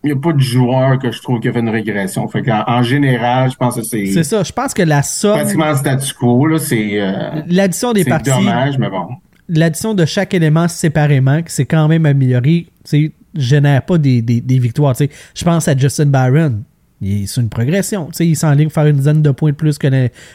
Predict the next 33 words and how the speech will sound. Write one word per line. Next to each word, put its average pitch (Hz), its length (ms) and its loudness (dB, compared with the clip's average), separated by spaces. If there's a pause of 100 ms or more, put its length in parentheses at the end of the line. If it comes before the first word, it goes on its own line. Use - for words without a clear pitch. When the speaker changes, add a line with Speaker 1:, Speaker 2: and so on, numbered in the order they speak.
(100)
Speaker 2:
que 143 80 0
la 131 180 4
saison 143 380 2
dernière, 147 420 2
puis - 160 -8
de 139 80 2
rester 135 460 0
plus 143 160 2
longtemps 135 320 2
à - 20 2
Montréal, 131 400 2 (400)
euh, 120 100 0
qu'avant. 143 480 2
Alex 135 380 -2
Newhook, 196 400 2
qui 151 180 -2
est 139 40 0
sur - 160 -2
un 151 100 2
pace 180 260 0
de 151 120 0
quarante-cinq 156 580 0
points. 202 160 -2
Ça, 170 160 -4
c'est 147 240 0 (280)
quinze 226 360 0
de 214 120 0
plus 240 260 -6
que 208 100 -2
l'année 190 280 0
passée, 180 520 -2
tu - 80 -12
sais. 160 160 -4